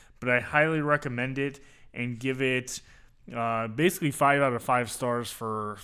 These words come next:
the series. I, I don't think there was anything wrong with them. The acting was great in it, and the overall storyline moved around, or moved along pretty well.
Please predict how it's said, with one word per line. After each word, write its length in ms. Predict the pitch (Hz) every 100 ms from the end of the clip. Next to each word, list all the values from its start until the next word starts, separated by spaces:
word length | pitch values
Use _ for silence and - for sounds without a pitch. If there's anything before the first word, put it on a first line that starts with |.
| -
the 220 | 123 113
series. 600 | 110 - 131 120 113 110
I, 280 | 117 127 123
I 40 |
don't 200 | 135 143
think 160 | - 147
there 100 | 135
was 160 | 120 120
anything 400 | 127 123 110 104
wrong 260 | 117 135
with 140 | 139 135
them. 240 | 143 139 - - _ -
The 180 | 117 -
acting 640 | 127 147 - 160 151 156 147
was 220 | 123 120 110
great 420 | 117 113 131 139
in 140 | 151
it, 320 | 151 165 - - - - - -
and 460 | 120 123 120 120
the 120 | 123 131
overall 840 | 139 143 127 127 127 127 127 120 - - -
storyline 1000 | - - 180 220 185 131 120 120 120 120
moved 260 | 135 151
around, 880 | 147 139 131 135 139 127 123 120 127 -
or 200 | 123 120
moved 280 | 151 160
along 380 | 143 127 127 127
pretty 280 | - 127 120
well. 580 | 113 120 127 120 113